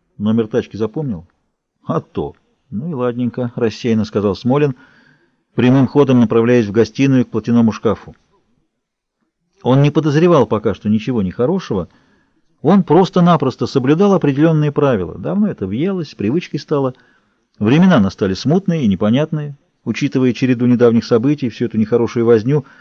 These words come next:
до сих пор во многом непонятную. Подумав,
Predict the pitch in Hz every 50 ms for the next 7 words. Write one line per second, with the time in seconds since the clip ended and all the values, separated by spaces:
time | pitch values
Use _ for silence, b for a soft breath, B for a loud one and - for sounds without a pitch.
0 | b b b b b b - - 123 127 - 120 - - 139 123 123 127 131 131
1 | 127 117 123 123 123 117 - 127 123 120 113 - 117 113 113 117 _ _ _ _
2 | _ _ _ _ _ _ _ _ _ _ _ _ _ _ _ _ _ _ _ _
3 | _ _ _ _ - 120 123 117 135 175 196 185 175 143 -